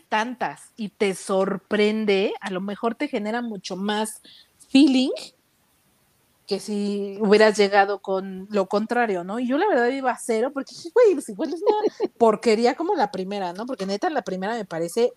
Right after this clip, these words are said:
porquería. Y, oh, sorpresa, qué cosa tan chingona. A ver, miren, se los voy a poner en estas palabras. Yo, y hablo por mí nada más, hago esto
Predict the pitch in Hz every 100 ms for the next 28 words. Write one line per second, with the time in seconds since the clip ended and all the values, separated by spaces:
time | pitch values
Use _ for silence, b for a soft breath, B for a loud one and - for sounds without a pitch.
0 | - 202 175 185 185 190 160 - b b
1 | b b - 254 269 - 269 285 320 330
2 | - - 262 254 240 - 254 254 262 -
3 | 269 262 269 _ _ 285 294 311 339 _
4 | _ - 277 285 311 339 339 320 226 214
5 | - - 202 208 208 226 254 269 269 277
6 | 440 b b b _ _ _ _ _ _
7 | _ - 226 233 226 226 226 226 233 226
8 | 254 269 294 269 233 220 202 214 - 165
9 | 143 - - _ _ _ _ _ _ _
10 | _ _ _ _ _ _ _ _ _ _
11 | _ _ - 233 233 254 277 370 554 -
12 | _ _ - _ - 208 202 226 220 202
13 | 202 208 220 220 214 214 269 - - 220
14 | 220 247 226 220 - 208 214 -